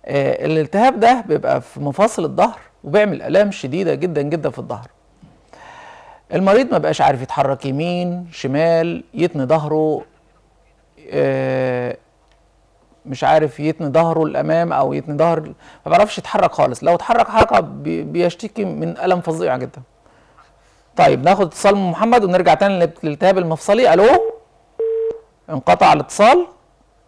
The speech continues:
بنقول إن لو الواحد عنده التهاب في المفصل ده بيشتكي من ألم شديد جدًا. آه، احنا بنقول المفاصل عددها كبير جدًا في الجسم،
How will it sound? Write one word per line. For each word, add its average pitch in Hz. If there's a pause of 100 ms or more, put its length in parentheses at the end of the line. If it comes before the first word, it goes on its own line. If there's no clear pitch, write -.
(960)
بنقول 262
إن 247
لو 160
الواحد 214
عنده 240
التهاب 202
في -
المفصل 196 (1080)
ده 208
بيشتكي 233
من 170
ألم 196
شديد 170
جدًا. 131 (440)
آه، 147 (320)
احنا 277
بنقول 233
المفاصل 190 (1300)
عددها 160
كبير 135
جدًا 143
في -
الجسم، 143